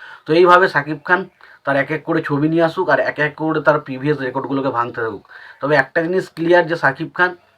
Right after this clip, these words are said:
নিজের রেকর্ড নিজে ভাঙতে ভালোবাসে, তো সেটা কিন্তু আবারও প্রমাণ হলো। আমরা যেমন বাং-, আমরা যেমন ইন্ডিয়াতে থেকে যেমন বলেছি এস এস রাজামৌলি, তিনি নিজের রেকর্ড নিজে ভাঙতে সা-, ভালোবাসেন,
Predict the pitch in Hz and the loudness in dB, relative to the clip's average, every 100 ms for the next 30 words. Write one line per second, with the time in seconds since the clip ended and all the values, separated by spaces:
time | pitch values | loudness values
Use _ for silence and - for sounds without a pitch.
0 | _ - 135 143 175 160 156 170 147 135 | _ -6 -2 2 2 2 0 0 0 0
1 | 139 127 123 120 120 123 131 147 170 _ | 0 -2 -4 -2 0 0 0 -2 -12 _
2 | - - _ 135 143 139 147 143 107 127 | -20 -20 _ -8 -4 -2 0 2 2 0
3 | 135 123 113 104 98 - - - 123 151 | -2 -6 -6 -8 -10 -14 -20 -8 0 4
4 | 156 170 160 131 139 120 135 151 160 170 | 6 4 4 0 0 -2 0 2 4 2
5 | 165 - - - - _ 131 147 160 156 | -2 -10 -16 -18 -18 _ -4 2 4 4
6 | 156 156 160 156 139 156 147 143 139 165 | 0 -2 0 0 2 2 2 -2 0 -2
7 | 147 120 127 147 151 143 135 131 135 156 | 2 2 2 0 0 0 -2 -4 -2 0
8 | 151 - _ - 131 160 156 156 143 131 | -2 -6 _ -8 0 2 2 0 0 0
9 | 147 139 135 143 120 101 127 139 131 135 | 0 0 -2 -6 -8 -2 0 2 0 -4